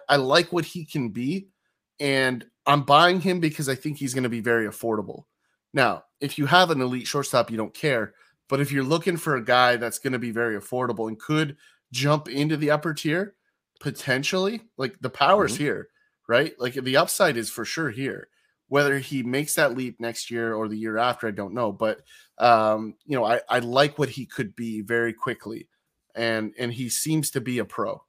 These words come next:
Speaker 1: right? Like, he's not just a guy. Like, he's a guy that, exactly what we just talked about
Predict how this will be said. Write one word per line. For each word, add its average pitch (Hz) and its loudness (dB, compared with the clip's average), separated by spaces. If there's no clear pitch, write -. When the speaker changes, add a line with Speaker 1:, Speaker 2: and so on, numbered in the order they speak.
Speaker 1:
right? 113 -2
Like, 113 -4
he's 110 -10
not 120 -2
just 110 -8
a 110 -10
guy. 104 -2
Like, 107 -10
he's 117 -6
a 110 -6
guy 123 6
that, 120 0
exactly 127 -2
what 131 2
we 131 -4
just 117 -8
talked 120 2
about 113 -2